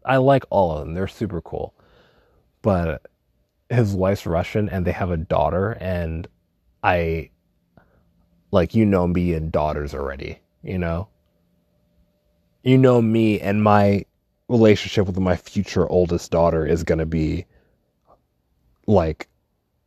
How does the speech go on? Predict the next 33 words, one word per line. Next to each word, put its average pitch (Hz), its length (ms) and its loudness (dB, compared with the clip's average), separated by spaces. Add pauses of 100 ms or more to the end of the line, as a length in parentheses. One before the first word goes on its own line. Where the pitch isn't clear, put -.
(440)
awesome, 85 720 0 (100)
right? 82 420 -2 (640)
And 80 540 -2 (960)
I'm 120 160 2
seeing 113 440 4
them 98 160 2
interact, 90 480 0
and 98 120 0
the 95 60 0
daughter's 104 440 4
three, 87 360 -2
she's, 85 240 -6
like, 80 160 -4
three 90 180 -2
years 78 200 -4
old, - 260 -6
and 80 300 -4
I'm 90 100 -4
seeing 92 240 0
them 85 140 0
interact, 78 480 -2
and 85 120 -4
I'm 78 140 -6
like, 73 300 -8
"Oh 95 180 2
my 80 140 -8
gosh, 85 400 -10
this 90 180 -8
is, - 240 -8 (580)
<laughs> - 1400 -2
this 151 200 4
is, 143 120 4
like, 117 300 4